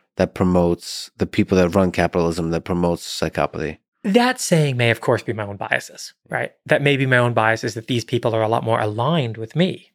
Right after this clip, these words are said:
Speaker 2: than these other people, right?
Speaker 1: Yeah.
Speaker 2: So, you know, I, I can certainly, uh,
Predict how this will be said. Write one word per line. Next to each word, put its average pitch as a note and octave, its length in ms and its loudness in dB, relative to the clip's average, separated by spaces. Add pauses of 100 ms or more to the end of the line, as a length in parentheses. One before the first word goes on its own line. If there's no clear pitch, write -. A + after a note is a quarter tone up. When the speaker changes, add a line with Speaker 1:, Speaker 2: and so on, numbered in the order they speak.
(140)
Speaker 2:
than A2 140 -8
these G#2+ 140 -2
other C#3 160 2
people, - 320 -14 (600)
right? A2+ 180 -10 (180)
Speaker 1:
Yeah. E2+ 240 -10 (560)
Speaker 2:
So, A#2+ 420 2
you C#3 100 2
know, A2+ 80 4
I, G2+ 220 2
I G#2 40 4
can A2 140 -4
certainly, G2+ 460 -8
uh, G2+ 160 -12